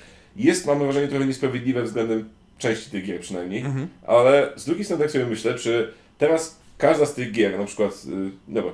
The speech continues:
Speaker 1: bez pokazywania palcami, może sobie napisać potem na pudełku albo na stronie, że nominowana do najlepszej gry roku.
Speaker 2: No i to, to jest właśnie też to, do czego zmierzam, że uważam, że jeżeli selekcja byłaby inna już na etapie nominacji,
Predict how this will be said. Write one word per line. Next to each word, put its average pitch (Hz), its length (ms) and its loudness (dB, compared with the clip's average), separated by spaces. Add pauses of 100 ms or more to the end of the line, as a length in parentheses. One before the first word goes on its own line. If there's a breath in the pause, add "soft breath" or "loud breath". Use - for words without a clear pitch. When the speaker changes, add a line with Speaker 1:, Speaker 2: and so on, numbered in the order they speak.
Speaker 1:
bez 104 120 -4
pokazywania 104 420 -4
palcami, 104 460 -2 (200 soft breath)
może 175 200 4
sobie 165 180 0
napisać 139 440 0
potem 117 380 -2
na 110 100 0
pudełku 110 480 2
albo 101 180 2
na 104 100 0
stronie, 107 320 0
że 98 160 -4 (280 soft breath)
nominowana 107 640 4
do 120 340 0 (220)
najlepszej 98 460 -4
gry 110 200 2
roku. 98 200 0
Speaker 2:
No 147 180 4 (300)
i 156 100 -14
to, 226 240 4
to 247 100 2
jest 233 140 6
właśnie 226 240 2
też - 160 0
to, 233 100 2
do 208 120 2
czego 196 240 0
zmierzam, 185 420 2
że 143 100 4
uważam, 175 360 4
że 151 120 2
jeżeli 156 280 -2
selekcja 143 920 4
byłaby 131 480 6
inna 143 640 2
już 170 200 -2
na 151 120 4
etapie 131 320 2
nominacji, 120 680 2